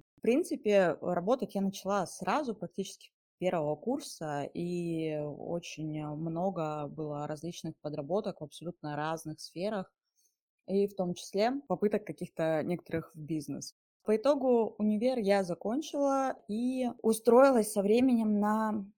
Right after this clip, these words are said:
работу в сеть ресторанов. Я начала заниматься развитием этой сетки. У нас были очень большие планы с собственником компании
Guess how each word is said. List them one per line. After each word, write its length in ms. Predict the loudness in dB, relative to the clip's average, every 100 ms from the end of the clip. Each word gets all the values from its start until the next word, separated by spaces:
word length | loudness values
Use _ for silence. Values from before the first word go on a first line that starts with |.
| _ -4
работу 840 | -2 -2 0 -2 0 0 0 -4 -10
в 80 | -12
сеть 380 | -4 -4 -4 -8
ресторанов. 480 | -8 -8 -4 -4 -4 _ _ -14
Я 420 | -6 0 0 0 -4
начала 480 | -4 -6 -2 0 0
заниматься 800 | 0 0 0 -2 -4 -6 -6 -2
развитием 640 | -2 0 0 -2 -2 -2
этой 180 | -2 -4
сетки. 640 | -4 -2 -4 -2 0 2 0 -8 -8
У 40 |
нас 200 | -6 -6
были 200 | -4 -2
очень 420 | 0 0 -2 -4
большие 380 | -4 -4 -4 -6
планы 720 | -2 2 2 2 0 -2 -4 -8
с 420 | -10 -6 -6 -6
собственником 760 | -6 -6 -6 -8 -8 -6 -8
компании 800 | -8 -6 -2 0 0 0 0 -2